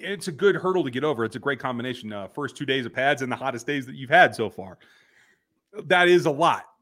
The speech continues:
but they got a little bit of probably a refresher in the fact that they got their left tackle back. We saw Orlando Brown today. How did you think that he looked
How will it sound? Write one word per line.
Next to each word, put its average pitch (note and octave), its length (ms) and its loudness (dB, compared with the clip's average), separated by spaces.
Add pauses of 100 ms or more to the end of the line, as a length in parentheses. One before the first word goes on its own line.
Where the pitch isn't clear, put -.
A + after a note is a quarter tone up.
(140)
but E3 240 2 (520)
they G#3 140 2
got C4 160 6
a C4 40 4
little C#4+ 280 2
bit G3+ 200 2
of D3+ 120 -4
probably D3+ 500 -2
a C#3 80 -2
refresher C3+ 540 -6
in D3 140 -8
the C#3+ 60 -12
fact F3+ 240 -6
that F3 100 -8
they G3 100 -8
got G3 180 -16
their F#3+ 140 -8
left F3+ 260 -4
tackle B3 380 0
back. G#2 400 -4 (480)
We C#3 60 -14
saw A#3 420 2
Orlando G#3 380 4
Brown C#3+ 340 2
today. D3+ 380 -4
How F#3 240 0
did D#4 180 0
you C4+ 80 -2
think A3+ 240 -8
that F#3 120 -4
he G3+ 200 -10
looked E3+ 320 -2